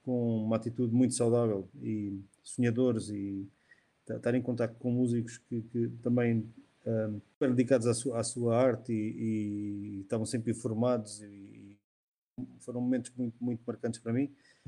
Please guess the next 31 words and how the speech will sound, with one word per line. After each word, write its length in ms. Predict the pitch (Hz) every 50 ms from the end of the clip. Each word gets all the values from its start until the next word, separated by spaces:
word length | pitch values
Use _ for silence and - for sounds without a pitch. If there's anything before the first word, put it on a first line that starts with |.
| - _ _ _ _ _ -
Pronto, 200 | 220 185 175 147
e 40 | 123
depois 260 | 120 135 135 120 120
apareceram 460 | 127 123 120 123 - - 143 131 131
ao-, 340 | 131 131 131 127 120 120 120
ao-, 180 | 120 120 127 123
os 100 | 117 -
projetos, 560 | - 120 123 104 123 135 127 120 - - 113
não 140 | 113 110 117
é? 80 | 123
Os, 580 | 123 117 113 110 117 120 117 113 98 - - 147
os, 500 | 135 123 120 113 104 110 - - - - -
eh, 260 | - 110 107 104 101 101 107 113 107
os 80 | 101
grupos, 360 | - 123 - 123 117 - - 123
eh, 340 | 113 107 104 101 95 98 95 - _ - - _ _ _ _ -
os 80 | 101 104
Hot 160 | 113 110 - -
Brass, 260 | 120 131 139 131 -
que 80 | -
foi 100 | - 117
pro-, 280 | - - 120 127 120 110 - -
provavelmente 500 | 127 120 117 120 120 120 123 120 - 117
o 40 |
primeiro 280 | 120 117 113 120 120 120
quinteto 340 | 120 120 113 127 117 117 -
de 60 | 123
metais 320 | 120 120 123 120 117 107
em 80 | 113 113
Portugal, 440 | - - _ - 123 120 127 - - _ _ _ _ _ _ _ _ _ _ _ - -
eh, 320 | - 110 110 110 110 113